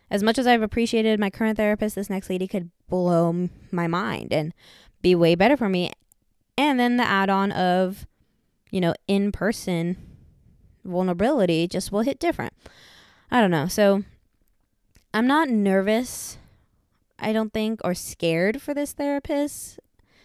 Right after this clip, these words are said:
and this new, like, therapy form. Um, but I also don't think I'm, ex-, like, necessarily excited. I feel the same way as, like,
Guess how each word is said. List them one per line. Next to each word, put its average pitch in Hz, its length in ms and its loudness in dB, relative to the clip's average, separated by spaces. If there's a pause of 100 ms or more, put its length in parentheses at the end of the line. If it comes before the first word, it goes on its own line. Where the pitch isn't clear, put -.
(140)
and 220 120 -4
this 226 180 -2
new, 226 180 2
like, 214 180 -2
therapy 233 680 -2 (440)
form. 220 720 -2 (640)
Um, 196 760 -2 (2000)
but 208 180 -2
I 214 80 0
also 240 220 0
don't 277 140 -2
think 240 140 -4
I'm, 190 120 0
ex-, - 180 -8 (300)
like, 180 200 -2
necessarily 180 500 0
excited. - 440 -6 (400)
I 220 180 2 (180)
feel 262 640 4 (1120)
the 233 100 -2
same 226 340 2
way 185 240 4
as, 190 140 0
like, 160 260 -4